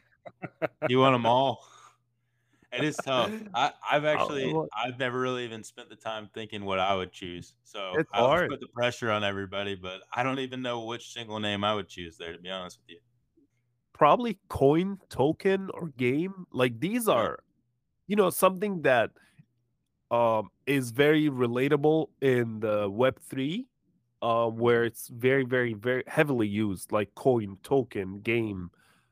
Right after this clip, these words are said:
Speaker 2: uh, metaverse, all of these, like, crazy names. Spe-, yeah, probably metaverse, 'cause it's, you know, five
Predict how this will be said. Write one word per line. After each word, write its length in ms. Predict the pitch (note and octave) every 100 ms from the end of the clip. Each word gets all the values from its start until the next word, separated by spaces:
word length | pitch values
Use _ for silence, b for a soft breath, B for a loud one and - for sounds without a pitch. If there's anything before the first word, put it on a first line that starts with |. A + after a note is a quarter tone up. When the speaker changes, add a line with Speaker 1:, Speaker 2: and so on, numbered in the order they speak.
| _ G#2+
Speaker 2:
uh, 140 | A2
metaverse, 760 | A2+ B2 C3 G#2+ G2+ F2 - -
all 160 | C#3+ C#3+
of 100 | B2
these, 440 | A#2+ G#2+ - - _ -
like, 260 | G#2+ G2 _ _
crazy 420 | - D3 C#3 A#2 A2+
names. 280 | G#2 - _ -
Spe-, 320 | - D#3 - _ _
yeah, 220 | D#3+ G3 C3 -
probably 300 | D#3+ A#3 E3+
metaverse, 720 | A2 C#3+ D3 F2+ E2+ - -
'cause 180 | A2 G2+
it's, 220 | G2 -
you 100 | A#2
know, 100 | F#2+
five 340 | - G#2 G#2